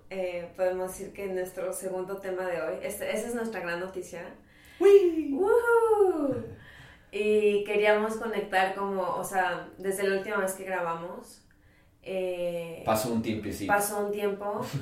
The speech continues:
Speaker 2: <laughs>
Speaker 1: en parte, eh, por muchos elementos, pero uno que yo diría sería como, eh, cosas de perfeccionismo.
Speaker 2: Ujú.
Speaker 1: Eh, y siento como que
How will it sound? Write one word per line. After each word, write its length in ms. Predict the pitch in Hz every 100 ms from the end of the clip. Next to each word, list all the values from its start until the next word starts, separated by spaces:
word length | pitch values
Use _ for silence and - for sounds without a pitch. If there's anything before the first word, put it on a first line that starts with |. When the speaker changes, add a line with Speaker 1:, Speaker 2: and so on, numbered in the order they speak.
| - -
Speaker 2:
<laughs> 340 | - - _
Speaker 1:
en 260 | - 196 196
parte, 800 | 208 208 208 214 214 208 - - - _ -
eh, 720 | 202 196 190 180 175 170 -
por 300 | 185 180 - - -
muchos 320 | 196 196 -
elementos, 480 | 208 196 196 196 202 -
pero 280 | 185 185
uno 160 | 190 190
que 140 | 190
yo 120 | 185 180
diría 280 | 180 180 180
sería 280 | 180 175
como, 440 | 175 180 180 175 - - - - _ _ -
eh, 360 | 190 175 - - - -
cosas 340 | - 190 185 185
de 100 | 185
perfeccionismo. 1200 | 185 180 180 175 180 180 175 170 170 165 - - - _
Speaker 2:
Ujú. 300 | - 101 113 135 - - -
Speaker 1:
Eh, 920 | 190 185 180 180 175 175 175 170 -
y 120 | 196 190
siento 340 | 202 196 202
como 260 | 196 190 190
que 580 | 185 180 175 - -